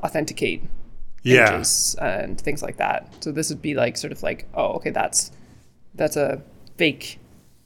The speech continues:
Speaker 1: no, like, it was generated using this, this time, like, sort of on this computer." Like, it would have
Speaker 2: Right.
Speaker 1: a, a provenance. Um,
Speaker 2: Yeah.
Speaker 1: but I'm not sure.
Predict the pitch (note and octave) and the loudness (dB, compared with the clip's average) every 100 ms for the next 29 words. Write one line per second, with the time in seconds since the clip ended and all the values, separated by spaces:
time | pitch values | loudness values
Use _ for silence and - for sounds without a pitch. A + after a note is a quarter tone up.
0 | _ - C#3+ D#3+ - D#3+ D#3+ D#3+ E3 C#3+ | _ -16 -4 -2 -2 2 2 4 0 2
1 | D3 D3 C#3 B2+ C#3+ C3+ C#3+ C#3 C#3+ - | 2 4 0 -2 -6 -8 -6 -4 -4 -4
2 | C#3+ D3+ - A#2+ C3 D3 - - - C#3 | -2 -2 0 -2 -2 -6 -14 -16 -10 -10
3 | - D#3+ D3 C#3+ D3+ C#3+ C#3 - D#3+ E3+ | -6 -4 -2 -2 -4 -2 -2 0 0 0
4 | - F3 E3+ F3 D3 G2+ - - - - | -2 0 2 6 8 6 2 -6 0 0
5 | - - B2 - - - - - - - | 0 2 2 2 -4 -6 -6 -8 -10 -14
6 | - - - A#2+ G#2 G2+ - - - - | -20 -6 -2 4 4 4 -2 -14 -14 -8
7 | - E3+ D3 - - E3+ D#3+ - - E3+ | 2 6 6 4 -2 0 2 2 4 8
8 | D3 | 8